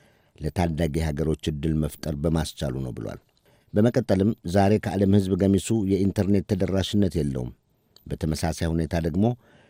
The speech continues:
በሚቀጥሉት አስር ዓመታት ጊዜ ውስጥ በዓለም ዙሪያ የሚገኙ አንድ ነጥብ ስምንት ቢሊዮን አዲስ ተጠቃሚዎች ንግዱን ይቀላቀላሉ። በዩናይትድ ስቴትስ ውጭ ጉዳይ መስሪያ ቤት የምጣኔ ሀብትና ንግድ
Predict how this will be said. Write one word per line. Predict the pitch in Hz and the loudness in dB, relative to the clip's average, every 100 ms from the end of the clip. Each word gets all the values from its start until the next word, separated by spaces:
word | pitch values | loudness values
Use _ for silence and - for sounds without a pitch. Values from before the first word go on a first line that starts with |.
| _ | _
በሚቀጥሉት | 87 98 101 101 - 104 101 | 2 4 4 2 0 -2 0
አስር | 98 - 127 | 0 -2 -2
ዓመታት | 101 85 76 73 67 | 2 2 0 -6 -6
ጊዜ | 73 92 | -4 -2
ውስጥ | 131 - - _ _ _ - | -2 -6 -20 _ _ _ -8
በዓለም | 78 76 90 87 | -4 0 0 2
ዙሪያ | 90 92 | 2 4
የሚገኙ | 90 90 82 73 90 104 113 - | 4 4 2 2 4 4 2 0
አንድ | 98 110 98 | 4 4 4
ነጥብ | 98 95 98 | 2 0 -4
ስምንት | - 98 101 - | 0 2 2 0
ቢሊዮን | 85 98 95 85 78 | -2 2 4 2 0
አዲስ | 87 87 98 | -4 -4 -6
ተጠቃሚዎች | - 82 82 - 90 98 120 - - _ _ _ _ _ 104 | -8 -8 -8 -4 0 2 2 -2 -16 _ _ _ _ _ 2
ንግዱን | 110 104 107 | 4 6 4
ይቀላቀላሉ። | 95 - 78 65 73 67 67 64 - _ _ _ _ | 4 2 -4 -4 -6 -6 -6 -8 -12 _ _ _ _
በዩናይትድ | 104 113 117 - | 2 4 4 2
ስቴትስ | 135 123 | 0 0
ውጭ | 120 107 | -2 -2
ጉዳይ | 107 104 | 0 2
መስሪያ | 101 95 98 | 2 2 0
ቤት | 95 98 | 0 2
የምጣኔ | 92 82 90 90 | 0 0 0 0
ሀብትና | 90 - 87 87 | 0 0 0 2
ንግድ | 87 87 80 | 2 2 0